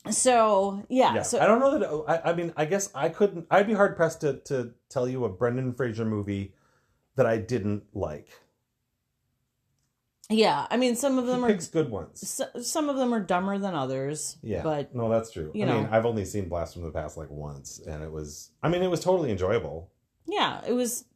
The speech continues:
Speaker 1: it, well, and has Alicia Silverstone, who is,
Speaker 2: Yeah.
Speaker 1: like, you
Speaker 2: She's
Speaker 1: know,
Speaker 2: a little baby.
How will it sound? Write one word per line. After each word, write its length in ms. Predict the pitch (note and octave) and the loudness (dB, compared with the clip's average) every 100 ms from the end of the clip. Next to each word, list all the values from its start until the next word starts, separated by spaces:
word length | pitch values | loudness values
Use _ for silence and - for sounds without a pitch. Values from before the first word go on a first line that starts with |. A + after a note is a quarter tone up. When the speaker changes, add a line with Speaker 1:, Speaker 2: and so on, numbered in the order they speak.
| - | 0
Speaker 1:
it, 180 | A#3+ A3+ | 2 4
well, 280 | G#3+ D#3 | 2 2
and 120 | E3 F3+ | -2 -4
has 280 | D3+ D3 D3+ | -4 -6 -6
Alicia 380 | C#3 C3 - | -6 -8 -8
Silverstone, 800 | B2 - C3 B2 G#2+ A#2 G#2+ B2 | -10 -8 -10 -10 -12 -10 -8 -6
who 160 | C3+ C3 | -4 -4
is, 160 | - - | -2 -4
Speaker 2:
Yeah. 120 | - - | -6 -8
Speaker 1:
like, 360 | D3+ C3+ - | -6 -4 -6
you 100 | - | -8
Speaker 2:
She's 20 | B2 | -6
Speaker 1:
know, 60 | B2+ | -6
Speaker 2:
a 20 | |
little 300 | - D#2 C#2 - - - | -8 -10 -14 -20 -20 -18
baby. 380 | E2 D2 D2 D2 | -16 -14 -14 -16